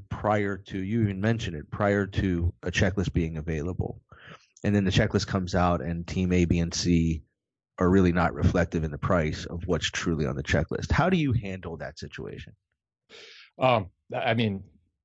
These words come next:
Speaker 1: To make it easier
Speaker 2: just
Speaker 1: for you, let's say the
Speaker 2: he-,
Speaker 1: Pirates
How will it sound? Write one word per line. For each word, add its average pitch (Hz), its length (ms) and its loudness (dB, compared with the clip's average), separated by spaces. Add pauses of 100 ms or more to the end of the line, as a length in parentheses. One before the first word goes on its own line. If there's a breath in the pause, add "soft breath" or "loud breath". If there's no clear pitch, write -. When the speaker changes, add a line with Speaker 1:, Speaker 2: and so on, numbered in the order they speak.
(3500 loud breath)
Speaker 1:
To 147 80 -2
make 180 200 4
it 165 60 4
easier 139 300 2
Speaker 2:
just 101 140 2
Speaker 1:
for 85 60 -2
you, 82 100 -6
let's 127 180 -4
say 123 200 4
the 107 100 0
Speaker 2:
he-, - 60 -12
Speaker 1:
Pirates 104 580 0